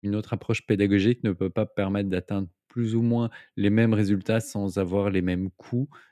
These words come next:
et pas juste financiers, coûts, euh, de, d'apprentissage, coûts de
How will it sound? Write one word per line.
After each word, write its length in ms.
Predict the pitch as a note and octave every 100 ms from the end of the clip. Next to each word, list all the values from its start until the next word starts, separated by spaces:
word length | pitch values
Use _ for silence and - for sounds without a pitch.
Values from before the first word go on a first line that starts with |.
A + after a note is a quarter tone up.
| _ -
et 80 | A#2
pas 160 | C3
juste 240 | A#2 C3+ -
financiers, 560 | B2 A#2 - D3 C3
coûts, 320 | - A2+ A#2+ A#2+ - - _
euh, 120 | A2
de, 460 | G2 G2 F#2+ F#2 F#2
d'apprentissage, 920 | F#2 G#2 - G2 - G#2 G#2 G2+ - -
coûts 160 | A2
de 220 | G#2 F#2+